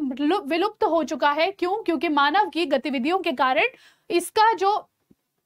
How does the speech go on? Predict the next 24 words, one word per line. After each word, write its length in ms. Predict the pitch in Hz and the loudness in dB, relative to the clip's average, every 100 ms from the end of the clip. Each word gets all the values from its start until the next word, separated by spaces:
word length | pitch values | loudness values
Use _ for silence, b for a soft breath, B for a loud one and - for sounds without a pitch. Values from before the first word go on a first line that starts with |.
| _ | _
वो 160 | 320 381 | 2 4
था 160 | 415 370 | 4 4
ना, 140 | 427 | 2
अपने 200 | 403 370 | 0 -2
आप 120 | 370 | -2
को 100 | 370 | 0
एडजस्ट 360 | 370 247 359 - | 0 2 0 0
करने 280 | 381 359 349 | -4 -4 -4
की 100 | 330 | -4
जो 120 | 370 | -2
प्रवृत्ति 460 | 339 302 302 320 | -2 0 0 0
थी, 220 | 294 311 240 240 | -4 -4 -6 -2
वो 160 | 311 | 2
यहाँ 300 | 381 359 339 339 | 2 4 2 2
पे 160 | 370 | -2
ढंग 240 | 311 294 294 | -2 -4 -2
से 120 | 381 | -4
हो, 240 | 311 311 _ _ _ - | -2 -4 _ _ _ -10
हो 240 | - 359 | 2 2
नहीं 280 | 427 330 311 | 4 0 0
पाई 220 | 285 285 | 0 0
और 120 | 320 | 0
ultimately 440 | 277 277 330 285 294 | -2 -2 -4 -4 -4
ये 260 | 277 330 | 0 0